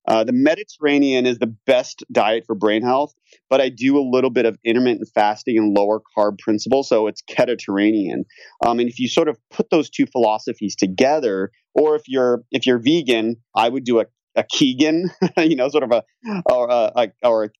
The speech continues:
a, a Mediterranean, uh, but also a lower carb, sort of a, a Kegan diet. Americans are really all or nothing thinkers, right? We get really obsessed with one thing and we use a lot of black or white thinking. And we get obsessed with, like, one thing and we do that. Like, it's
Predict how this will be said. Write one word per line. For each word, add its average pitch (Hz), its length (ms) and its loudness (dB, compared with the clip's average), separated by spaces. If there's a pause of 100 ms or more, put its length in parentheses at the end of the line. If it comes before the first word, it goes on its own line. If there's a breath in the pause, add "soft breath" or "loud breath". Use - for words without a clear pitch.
a, 101 40 2 (180)
a 117 40 0
Mediterranean, 123 1000 2
uh, 104 240 2
but 113 240 -2 (100)
also 127 240 0
a 113 60 2
lower 104 400 0 (160)
carb, 107 320 0 (300)
sort 110 180 2
of 98 80 -4
a, 95 160 0
a 104 80 -2
Kegan 135 480 -2
diet. 147 480 0 (380)
Americans 208 420 2
are 151 80 2
really 135 260 -2
all 110 240 2
or 123 60 -2
nothing 113 340 -2
thinkers, 135 560 0
right? 120 280 0 (260)
We 143 80 2
get 151 160 0
really 131 400 0
obsessed - 500 -2
with 117 140 0
one 110 380 0
thing 113 300 0
and 113 100 2
we 104 80 2
use 110 100 0
a 120 40 2
lot 113 120 2
of 90 140 -4
black 95 320 0
or 117 80 0
white 107 280 -2
thinking. 120 520 0 (340)
And 127 160 2
we 131 80 0
get 147 160 2
obsessed - 360 -4
with, 147 140 -2
like, 110 140 -4
one 143 460 0
thing 147 420 0
and 135 80 0
we 127 100 2
do 151 300 0
that. 117 280 -2
Like, 107 200 -2
it's - 180 -14